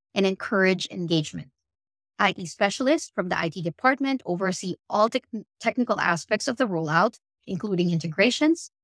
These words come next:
and then communication lead will oversee company-wide communications about Microsoft Viva and should come from the corporate communications team, I T, or any other teams.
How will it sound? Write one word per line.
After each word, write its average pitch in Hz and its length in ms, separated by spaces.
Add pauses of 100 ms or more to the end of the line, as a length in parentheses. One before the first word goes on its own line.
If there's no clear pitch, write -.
(160)
and 175 120
then 170 140
communication 190 760
lead 180 280
will 156 180
oversee 160 460
company-wide 165 640
communications 160 680
about 151 300
Microsoft 247 500
Viva 220 360 (400)
and 180 240
should 170 180
come 170 220
from 165 160
the 156 80
corporate 165 540
communications 165 680
team, 247 300 (100)
I 160 240
T, 170 220
or 156 320
any 151 200
other 143 280
teams. - 560